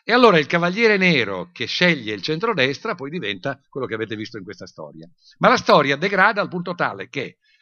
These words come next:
eh, Fini aveva un tredici per cento, Rutelli aveva un quattordici per cento, confluiscono uno nel P D, uno nel P D L, poi se ne vanno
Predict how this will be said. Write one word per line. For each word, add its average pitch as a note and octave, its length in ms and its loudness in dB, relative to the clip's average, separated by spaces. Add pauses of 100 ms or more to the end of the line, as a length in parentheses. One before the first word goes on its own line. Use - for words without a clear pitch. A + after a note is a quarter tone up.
(200)
eh, G#2 540 -10
Fini A3 340 0
aveva D3 260 2
un C#3 100 -4
tredici D3 380 0
per A#2 140 -6
cento, G2 420 -8
Rutelli F3+ 320 -4
aveva B2+ 160 -4
un A#2+ 60 -8
quattordici B2 480 -8
per G2 140 -16
cento, G2+ 440 -16 (300)
confluiscono F3+ 840 2
uno F#3 140 -6
nel C#3+ 160 -4
P D3 140 -6
D, C#3 260 -4
uno A2 200 -14
nel G2 100 -12
P G2 100 -18
D G2+ 260 -6
L, D3 240 -12 (260)
poi D4+ 200 2
se - 220 2
ne C4 100 0
vanno D#3+ 720 2